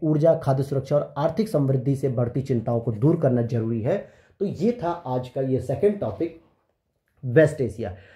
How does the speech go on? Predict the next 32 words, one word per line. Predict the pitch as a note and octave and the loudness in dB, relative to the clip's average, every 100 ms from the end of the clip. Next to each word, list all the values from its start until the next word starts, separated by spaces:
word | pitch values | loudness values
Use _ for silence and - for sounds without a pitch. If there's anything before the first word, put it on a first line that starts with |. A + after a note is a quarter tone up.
| _ C#3+ | _ -8
आप | D3+ - | -6 2
समझ | G3 A3+ | 4 4
पाए | E3+ D3+ | 4 2
होंगे | D#3+ | 2
कि | E3+ | 2
वेस्ट | C#3 C#3+ D#3 D#3+ | 0 0 0 0
एशिया | C#3+ D#3 D#3+ | 0 2 2
में | - | 2
क्वाड | C#3+ D3 D3+ | 2 2 0
की | E3+ D#3 | 0 0
इंपॉर्टेंस | - C3 B2 D#3+ D#3 | 0 -2 2 2 2
क्या | D3+ | 0
है, | D3+ D3+ | -2 -4
भारत | - D3 D#3+ | 0 2 2
की | D3+ | 2
मुख्य | C#3+ C#3 C#3 | 0 2 -2
स्थिति | - B2+ E3+ | -2 -2 -2
क्या | D#3+ D3 | 0 -2
है, | C3 | -2
भारत | G#2 C#3+ D3 - | 0 2 2 -2
की | |
प्रासंगिकता | - A#2+ - B2 C3 - D#3+ | -2 -2 0 2 2 2 2
क्या | D#3+ | 2
है, | D3+ - - - B2 | -2 -6 -20 -12 -4
भारत | A2 F#3 G3+ | 2 2 2
के | F3 | 0
लिए | E3+ | 0
पश्चिम | D#3+ C3+ D3+ C3 | 0 -2 2 2
एशिया | B2 C#3+ | 2 0
क्यों | - - G#3 | -2 2 4
इंपॉर्टेंट | F#3 D3+ C3+ B2+ C3+ | 4 2 0 0 -2
है | D3+ | -4